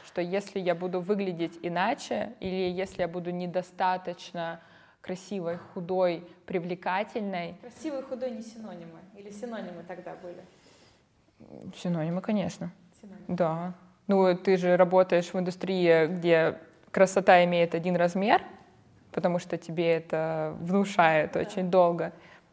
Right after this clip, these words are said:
Speaker 1: А, и поэтому, конечно, когда я поправилась, я из дома не уходила, мне кажется,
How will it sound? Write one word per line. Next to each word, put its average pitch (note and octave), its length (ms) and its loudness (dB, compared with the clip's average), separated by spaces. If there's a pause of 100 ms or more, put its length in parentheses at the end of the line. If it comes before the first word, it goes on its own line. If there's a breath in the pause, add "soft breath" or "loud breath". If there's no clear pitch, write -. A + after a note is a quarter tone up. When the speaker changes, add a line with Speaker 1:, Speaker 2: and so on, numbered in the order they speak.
(120)
Speaker 1:
А, D#3+ 320 -2
и - 100 -4
поэтому, F3+ 880 4
конечно, F3 800 0 (680 loud breath)
когда F#3 300 2
я F3+ 140 2
поправилась, F#3 880 2
я F3 200 2
из E3 80 -4
дома G3+ 260 2
не G3+ 80 -2
уходила, D#3+ 560 -4
мне E3 140 -12
кажется, - 500 -10